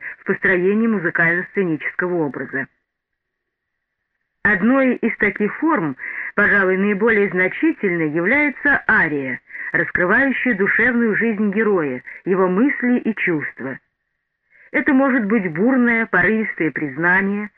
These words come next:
и спокойный рассказ о внешних событиях, философское размышление и страстная мучительная исповедь, героический порыв и лирическое раздумье. В отличие от драматического монолога,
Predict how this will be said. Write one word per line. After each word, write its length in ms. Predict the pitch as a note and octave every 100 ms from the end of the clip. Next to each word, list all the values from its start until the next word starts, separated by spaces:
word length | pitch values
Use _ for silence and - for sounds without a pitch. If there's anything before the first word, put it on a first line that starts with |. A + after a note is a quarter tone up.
| - - -
и 100 | E3+
спокойный 540 | - G#3 - D4 C4+
рассказ 560 | B3 G#3+ - F#3 F3+ G3 - - -
о 120 | F#3 F3+
внешних 460 | F#3+ G#3 - F#3+
событиях, 800 | - F3 D#3+ D3+ - D3+ D#3 - - - - -
философское 680 | A3 A3+ A3+ B3+ - B3 A#3+
размышление 800 | G#3+ A#3 - B3 C#4 G#3+ C#3+ C3+ - _ _ -
и 80 | G3
страстная 520 | - F#3+ F#3 - F#3
мучительная 640 | F#3 - F#3+ - F3+ F3+ F3+
исповедь, 560 | - A3+ - G#3+ G#3+ G#3 _ - - -
героический 720 | D3+ G3+ G#3+ A#3 A#3 - A3+
порыв 420 | A3 F#3+ F#3+ C#4+ D4 - - -
и 100 | G#3
лирическое 720 | F#3 F3+ G3+ G#3 - F#3+ F#3
раздумье. 680 | E3+ C#3+ D3 C#3 A#2 A#2 - _ _ _ _ _ _ _ _ _ _ _ _ _
В 100 | F#3+
отличие 600 | A3+ - C#4 C4+ C4+ C4+
от 200 | B3 A3+
драматического 760 | A3 A#3+ A#3+ B3 A#3 - - A#3
монолога, 720 | A#3 A3+ A#3 D4 C4+ D3 D3